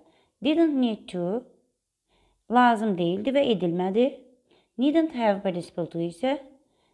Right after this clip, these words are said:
lazım deyildi, ancaq edildi deməkdir.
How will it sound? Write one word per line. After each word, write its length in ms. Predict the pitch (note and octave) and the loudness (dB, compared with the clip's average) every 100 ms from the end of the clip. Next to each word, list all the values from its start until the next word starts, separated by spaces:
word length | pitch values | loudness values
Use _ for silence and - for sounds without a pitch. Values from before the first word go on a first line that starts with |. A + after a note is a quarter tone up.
| _ | _
lazım 440 | A#3 C4 B3+ C4 A#3 | 2 4 4 2 2
deyildi, 300 | A3+ A3+ C4 | 0 0 -2
ancaq 280 | B3+ A#3 G3 | 0 -2 -2
edildi 400 | F3 D#3 D3+ - _ - | -4 -6 -8 -14 _ -20
deməkdir. 460 | - - - _ | -16 -16 -18 _